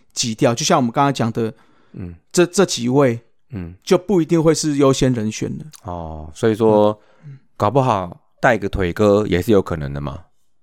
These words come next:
Speaker 1: 哎，也不无可能嘛，对不对？
Speaker 2: 嗯，嗯，嗯，嗯。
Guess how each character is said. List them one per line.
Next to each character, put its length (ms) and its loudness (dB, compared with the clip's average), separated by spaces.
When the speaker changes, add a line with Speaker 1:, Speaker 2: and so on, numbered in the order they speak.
Speaker 1:
哎， 180 4
也 160 4
不 300 4
无 40 2
可 200 0
能 120 -2
嘛， 240 -6
对 80 -2
不 80 0
对？ 100 4
Speaker 2:
嗯， 260 -2
嗯， 200 -4
嗯， 240 -8
嗯。 220 -14